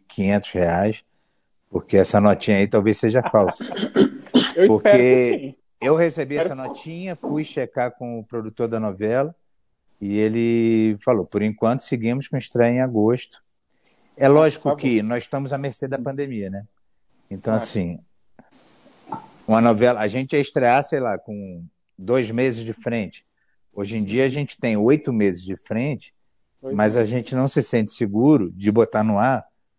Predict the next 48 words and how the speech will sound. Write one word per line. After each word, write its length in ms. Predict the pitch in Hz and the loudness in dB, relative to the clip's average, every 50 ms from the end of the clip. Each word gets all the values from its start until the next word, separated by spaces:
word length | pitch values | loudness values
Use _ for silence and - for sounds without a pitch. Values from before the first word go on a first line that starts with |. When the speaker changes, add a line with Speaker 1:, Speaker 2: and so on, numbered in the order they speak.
| _ _ _ _ _ _ _ _ _ | _ _ _ _ _ _ _ _ _
Speaker 1:
uma 240 | - 101 101 107 107 | -10 -6 -4 -4 -4
coisa 260 | - - 117 117 117 | 0 2 2 2 2
que 100 | - 135 | 2 0
de 100 | 120 127 | 2 2
repente 280 | 127 127 - 131 123 127 | 2 2 2 -2 -2 -2
a 40 | 139 | -2
gente 120 | 123 127 | -2 0
vai 100 | 131 117 | 0 0
ter 100 | - 131 | 0 -2
que 60 | 113 | -4
parar 220 | - 127 117 117 117 | 0 0 2 2 2
a 40 | 113 | 2
gravação 400 | 117 113 107 95 - - 120 113 | 0 0 0 0 -4 -6 -8 -8
de 120 | 113 107 | -8 -8
novo, 320 | 92 98 110 120 120 98 | -6 -6 -4 -4 -4 -6
se 120 | - - 104 | -8 -12 -10
vem 120 | 87 104 110 | -8 -6 -6
uma 120 | 110 107 | -6 -6
terceira 420 | - 98 90 - - 110 104 95 | -6 -8 -8 -4 -4 -4 -2 -4
onda, 480 | 85 87 92 107 120 113 95 85 92 - _ _ _ _ _ _ _ _ _ | -4 -6 -6 -4 -4 -4 -4 -6 -8 -12 _ _ _ _ _ _ _ _ _
ou 100 | - 90 | -12 -12
se... 840 | - - - 110 107 101 101 101 98 98 95 95 92 92 87 87 - - | -12 -8 -4 0 0 2 2 2 2 0 0 0 0 0 -2 -2 -6 -8
a 60 | - | -10
gente 160 | 92 113 123 - | -8 -6 -4 0
tá 100 | - 156 | 0 2
numa 120 | 156 147 | 2 2
crise 220 | - - 156 147 | 0 0 -2 -2
sanitária 420 | - 160 151 139 - - 139 175 190 - | 0 -2 -2 0 2 2 2 2 2 0
fodida, 480 | - 277 247 170 120 117 123 104 101 95 | 0 0 0 0 2 2 2 2 2 0
né, 120 | 92 92 | -2 0
nesse 240 | 92 95 92 - - | 0 0 -2 -2 -2
país 240 | - 104 98 101 - | 0 0 0 0 -2
que 80 | - | -2
a 60 | 107 | -2
gente 280 | 101 110 113 117 - - | -2 -2 -4 -6 -6 -4
tá. 180 | - 92 80 - _ _ _ - _ _ _ _ _ _ _ _ - | -4 -4 -4 -4 _ _ _ -20 _ _ _ _ _ _ _ _ -4
Então 340 | 107 101 - - 151 165 180 | -4 -2 2 2 4 4 4
é 80 | 180 170 | 4 6
um 80 | 147 | 6
risco 320 | 123 131 156 151 - - 147 | 6 6 4 4 2 0 0
muito 220 | 151 170 196 190 | 2 2 2 4
grande 240 | 147 135 131 120 - | 4 4 4 4 2
você 60 | 131 | 2
botar 220 | 120 120 113 - 113 | 2 2 4 4 2
uma 100 | 110 110 | 0 0
coisa 240 | - 117 104 107 104 | 0 -2 -2 -2 -2
no 160 | 107 104 107 | -2 -2 0
ar 260 | 117 143 170 143 - | 0 -2 -2 -4 -8